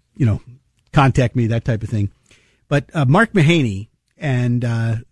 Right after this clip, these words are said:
his group, you know, Mark's on, uh, C N B C all the time. Uh, he's one of the best i-, internet analysts on the planet, and he says there's still sizable pockets of opportunity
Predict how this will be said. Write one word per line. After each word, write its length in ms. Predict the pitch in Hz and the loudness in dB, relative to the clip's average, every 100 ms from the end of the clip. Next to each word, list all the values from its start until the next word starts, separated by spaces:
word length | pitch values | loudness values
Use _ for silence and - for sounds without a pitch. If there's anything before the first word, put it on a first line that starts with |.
| _ | _
his 240 | - 156 | -4 -4
group, 440 | - 123 104 - - | -2 -2 -2 -6 -10
you 100 | 139 | -4
know, 100 | 120 | 0
Mark's 300 | 135 185 - | 0 0 -2
on, 180 | 175 139 _ 160 | -2 -2 _ -12
uh, 120 | 151 | -6
C 180 | - 147 | 2 2
N 60 | |
B 100 | 123 | 2
C 180 | - 131 | 0 -2
all 140 | 113 | 0
the 80 | 107 | -2
time. 380 | - 107 98 95 _ _ _ _ _ | -2 -2 -2 -6 _ _ _ _ _
Uh, 120 | 117 | -6
he's 200 | 107 113 | -2 0
one 140 | 123 143 | 0 0
of 60 | |
the 80 | 123 | 0
best 420 | 101 156 156 - - _ - | 0 0 0 -6 -18 _ -12
i-, 100 | - - | -12 -4
internet 320 | 165 151 143 | 0 2 2
analysts 420 | 135 131 135 120 | 0 0 -2 -2
on 120 | 135 113 | -2 -4
the 40 | |
planet, 480 | - 135 139 107 110 | -4 -2 -2 -2 -6
and 80 | 120 | -2
he 120 | 139 | -2
says 440 | 190 - 143 131 - | 0 0 0 -2 -4
there's 180 | 120 - | -6 -4
still 320 | - 196 208 | -2 0 0
sizable 540 | - 165 165 156 151 | -2 -2 -2 -2 -2
pockets 460 | - 147 139 139 - | 0 -2 -2 -6 -4
of 100 | 123 | -2
opportunity 760 | 123 117 - 139 123 113 107 | -2 -4 0 2 2 0 -4